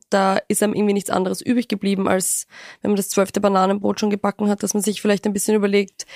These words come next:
was für Hobbys könnte ich noch ausprobieren, gerade auch so jetzt im Sommer halt irgendwo draußen und sowas, auch wo man so Sicherheitsabstand und so halten konnte.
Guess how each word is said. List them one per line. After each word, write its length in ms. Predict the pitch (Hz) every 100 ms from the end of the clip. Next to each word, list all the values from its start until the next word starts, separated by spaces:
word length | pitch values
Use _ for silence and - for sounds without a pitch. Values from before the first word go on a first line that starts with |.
| - -
was 200 | 196 190
für 120 | 226
Hobbys 260 | 208 208 -
könnte 200 | 214 196
ich 40 |
noch 140 | 202 -
ausprobieren, 560 | 208 233 233 202 208
gerade 200 | 202 190
auch 60 | 202
so 300 | - 220 202 - - _
jetzt 240 | 233 208 208
im 80 |
Sommer 400 | 208 196 202 214
halt 160 | 220 202
irgendwo 220 | 214 202
draußen 480 | 208 - 190 214 220
und 120 | 220
sowas, 360 | 214 214 226 -
auch 140 | 196
wo 60 | 196
man 200 | 196 190
so 200 | 185 202
Sicherheitsabstand 560 | - - 202 190 - 202
und 80 |
so 100 | 196
halten 240 | 190 185 196
konnte. 360 | 202 196 220